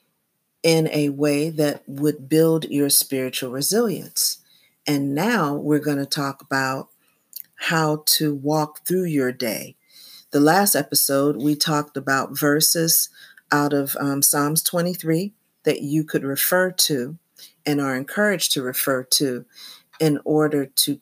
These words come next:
carry you through things you may face. And I want to reiterate that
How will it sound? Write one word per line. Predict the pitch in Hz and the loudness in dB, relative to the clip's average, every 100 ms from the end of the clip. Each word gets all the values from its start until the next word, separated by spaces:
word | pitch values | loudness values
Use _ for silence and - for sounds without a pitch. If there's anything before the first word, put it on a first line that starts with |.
| _ | _
carry | - 190 175 165 | -2 2 4 2
you | 147 147 147 | 2 0 0
through | 147 147 | 0 0
things | 147 156 147 139 | 2 0 0 -2
you | 143 | -2
may | 143 131 | -2 -2
face. | - - 113 - - - - _ - - _ _ | 0 0 0 2 0 0 -6 _ -20 -20 _ _
And | 156 147 143 | 0 0 0
I | 147 | 0
want | 147 160 156 - | 2 0 2 0
to | 151 | 2
reiterate | 143 147 175 185 151 135 - | 2 2 2 4 4 2 -2
that | 143 135 127 | 0 0 -2